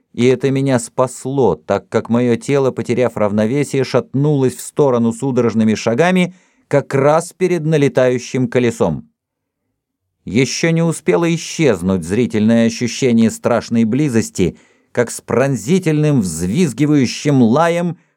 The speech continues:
огромный серый автомобиль мелькнул в свете угла и скрылся в замирающем шипении шин.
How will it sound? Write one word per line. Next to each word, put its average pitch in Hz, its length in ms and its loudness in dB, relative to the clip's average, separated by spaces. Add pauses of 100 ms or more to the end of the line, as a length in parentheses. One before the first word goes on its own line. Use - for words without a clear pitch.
(100)
огромный 156 800 0
серый 151 400 0
автомобиль 143 640 -2
мелькнул 139 800 4
в - 60 -18
свете 131 420 -2
угла 120 500 0 (340)
и 151 140 0
скрылся 170 840 0
в 143 60 -8
замирающем 107 840 0
шипении 85 560 -2
шин. 76 420 -8